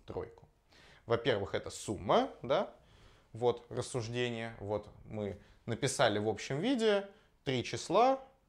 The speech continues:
посмотрели, как они меняются, убедились, что сумма не меняется.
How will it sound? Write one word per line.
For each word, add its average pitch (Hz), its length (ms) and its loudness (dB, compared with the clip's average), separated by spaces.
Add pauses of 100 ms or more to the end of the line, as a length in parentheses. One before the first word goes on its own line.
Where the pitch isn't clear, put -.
(1120)
посмотрели, 127 500 2
как 107 240 0
они 113 140 -2
меняются, 214 540 0
убедились, 135 480 2
что 139 520 8
сумма 156 640 6
не 143 220 6
меняется. 98 680 -4